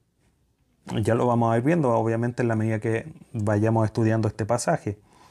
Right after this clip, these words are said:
Pero también nos ayuda a crecer en humildad y a-, en agradecimiento, porque éramos eso, pero ahora ya no lo somos.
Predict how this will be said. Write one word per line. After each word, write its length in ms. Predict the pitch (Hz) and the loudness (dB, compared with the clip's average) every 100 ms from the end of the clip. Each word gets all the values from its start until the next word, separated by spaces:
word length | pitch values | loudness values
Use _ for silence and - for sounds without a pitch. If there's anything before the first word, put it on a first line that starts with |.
| - - - - - - - - | -20 -20 -20 -20 -20 -20 -10 0
Pero 220 | 160 170 | 2 4
también 340 | 170 160 226 | 4 4 4
nos 180 | 247 226 | 2 2
ayuda 260 | 180 202 208 | 2 4 4
a 80 | |
crecer 340 | 156 151 185 185 | 2 -2 0 0
en 140 | 180 | 2
humildad 380 | 160 143 127 165 | 0 0 2 2
y 100 | 170 | 2
a-, 180 | 160 - | -2 -2
en 160 | 135 139 | -2 0
agradecimiento, 800 | 135 131 123 110 127 123 117 | 0 2 2 0 -2 -2 -2
porque 420 | 110 127 - 135 175 | -2 -2 0 2 4
éramos 400 | 226 185 147 151 | 4 2 0 -2
eso, 240 | 139 151 | -2 -2
pero 200 | 143 135 | 0 2
ahora 260 | 151 185 165 | 4 4 2
ya 160 | 175 | 0
no 100 | 196 | -2
lo 140 | 156 120 | -2 -4
somos. 560 | - 208 107 - - | -2 -2 -2 -6 -16